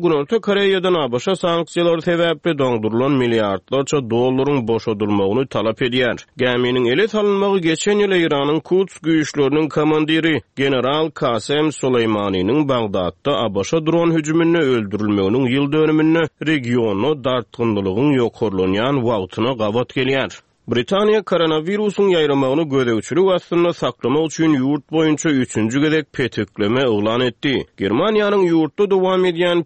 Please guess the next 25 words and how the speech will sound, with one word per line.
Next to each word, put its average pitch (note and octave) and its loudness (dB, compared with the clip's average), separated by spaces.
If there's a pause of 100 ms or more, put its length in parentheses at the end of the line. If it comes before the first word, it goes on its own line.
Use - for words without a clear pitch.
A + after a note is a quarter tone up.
petiklemeleriň A#2+ 0 (100)
möhletini E3+ 0
bäşinji A2 0
ýanwardan D#3+ 0 (260)
ýene C#3+ 2 (120)
uzaltmagyna A#2 -2
garaşlýar. C3 -2 (180)
Bu F3+ 4
iki D3+ -2 (100)
ýurtda G#3 0
we G3 2
beýleki C#3 0
ýerlerde F3+ 0 (100)
covid D3+ 0
on B2 2
dokuz F#2 -2
wakalary D3+ 0
we D#3 2 (160)
ölümleri G#2+ 0
ýokarlanmagy G2+ 0
dowam A2 0
edýär. B2 0 (200)
Britan A3 0
premier G#3 0
ministri G3+ 0